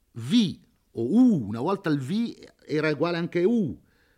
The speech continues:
vedrassi, vedrassi, vedrassi, e poi tre terzine che cominciano per E, E, E, E.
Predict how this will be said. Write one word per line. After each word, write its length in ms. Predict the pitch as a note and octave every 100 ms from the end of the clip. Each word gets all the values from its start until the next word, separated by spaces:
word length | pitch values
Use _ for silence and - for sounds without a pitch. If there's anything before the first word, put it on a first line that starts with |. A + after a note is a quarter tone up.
| -
vedrassi, 920 | G2+ G2 F#2+ D#3 D#3 E3+ D#3+ - C3
vedrassi, 480 | A#2+ B2+ E3 - D3+
vedrassi, 580 | D#3+ E3 E3+ - G2 - - -
e 140 | - D#3
poi 300 | - A3 G#3
tre 220 | D3+ G#3
terzine 400 | G#3+ G3 - A3
che 60 | G3+
cominciano 400 | G3 A3+ G#3+ G#3
per 160 | G#3
E, 400 | F#3+ A#3 F#3 G#2
E, 320 | E3 G3+ A3+ -
E, 280 | G#3 G#3+ G3
E. 320 | G#3 F3 A2